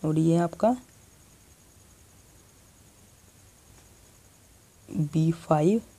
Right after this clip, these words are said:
और ये बी सिक्स, ये आर थ्री। तो कहने का मतलब क्या है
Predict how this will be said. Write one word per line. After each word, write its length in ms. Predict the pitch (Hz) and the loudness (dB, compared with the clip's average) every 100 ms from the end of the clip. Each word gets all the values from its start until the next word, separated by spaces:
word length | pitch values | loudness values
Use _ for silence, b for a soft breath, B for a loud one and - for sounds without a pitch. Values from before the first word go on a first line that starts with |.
| - - 165 | -20 -6 2
और 180 | 165 | 4
ये 160 | 185 247 - - - - - | 4 2 -2 -18 -20 -10 0
बी 200 | 160 165 | 4 4
सिक्स, 420 | 165 151 - - - - 165 | 2 -4 -4 -12 -16 -10 0
ये 280 | 165 196 240 b b b - - - | 0 0 -4 b b b -20 -14 4
आर 240 | 180 190 | 6 6
थ्री। 260 | - 202 214 b b b b - - | 4 -2 -2 b b b b -8 -8
तो 60 | |
कहने 360 | - 175 185 208 | -2 0 0 2
का 100 | 214 | 2
मतलब 220 | 208 214 | 2 2
क्या 120 | 214 | 4
है 160 | 226 | 4